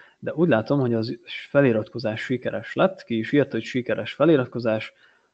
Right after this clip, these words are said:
beküldésre került az e-mail cím, ez nagyon szuper. Tehát láthatjuk, hogy az importálásunk beje-, befejeződött, ugyanis a feliratkozók csoportba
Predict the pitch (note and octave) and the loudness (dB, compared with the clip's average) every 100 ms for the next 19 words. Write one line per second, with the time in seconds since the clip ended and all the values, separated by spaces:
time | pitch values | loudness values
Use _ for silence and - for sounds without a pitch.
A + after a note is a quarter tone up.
0 | _ _ - A#2+ A2+ A#2 A2 - A2 - | _ _ -4 -4 0 0 0 -2 -6 -4
1 | A2 G#2+ A2 A#2 C3 A2+ G#2+ A2+ G#2+ G#2+ | -4 -4 -4 0 0 0 -4 -6 -6 -6
2 | G#2+ G2+ G2+ - - F3+ F#3+ _ _ _ | -6 -6 -8 -10 -4 -4 -4 _ _ _
3 | _ _ _ _ _ _ _ _ _ _ | _ _ _ _ _ _ _ _ _ _
4 | _ _ _ _ _ _ _ _ _ _ | _ _ _ _ _ _ _ _ _ _
5 | - C3+ F3+ F3+ A#2+ - D3+ D3+ - B2+ | -8 0 0 0 -2 0 -2 -2 -4 -2
6 | A#2 A#2+ - - A#2 - D3+ D3+ C3+ A2+ | -2 -4 -14 -12 -10 -2 0 2 0 0
7 | B2 B2+ B2 - A#2+ A2+ C3+ B2+ A2 - | 2 2 0 -2 -4 0 2 4 0 -4
8 | - C3+ - B2 G#2+ A2 G#2+ C#3+ E3 C3+ | -8 -6 -2 -2 -2 -2 0 0 0 -2
9 | A#2 A2+ A#2 - - E3 B2 A2+ B2 A#2 | -2 -4 -6 -6 2 4 4 0 -6 -6
10 | A2 - D3 - G#2 G#2+ D#3 F3 | -6 -4 -4 -4 -6 0 0 -2